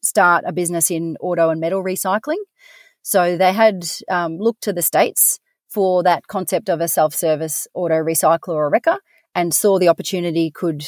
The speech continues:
be something that would be very successful here in Australia. And in nineteen eighty-six, they started that business. So, you know, I think my parents were always very forward-thinking. Um, you know, I think, uh,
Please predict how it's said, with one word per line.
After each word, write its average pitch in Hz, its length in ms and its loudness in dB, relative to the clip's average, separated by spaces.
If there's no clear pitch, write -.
be 180 100 -6
something 170 420 -4
that 165 120 -2
would 170 120 -4
be 170 100 0
very 160 200 0
successful 160 520 -4
here 160 200 -2
in 156 80 -4
Australia. 160 440 0
And 190 100 0
in 190 100 0
nineteen 196 300 2
eighty-six, 165 460 0
they 165 100 0
started 147 340 -2
that - 140 -2
business. 151 480 -8
So, 190 240 4
you 202 120 0
know, 190 60 6
I 180 60 2
think 214 280 -2
my 208 120 2
parents 226 340 2
were 226 60 0
always 196 220 2
very 185 220 2
forward-thinking. 226 680 -2
Um, 165 320 -2
you 190 100 -2
know, 175 60 2
I 170 80 4
think, 180 340 -6
uh, 76 40 -12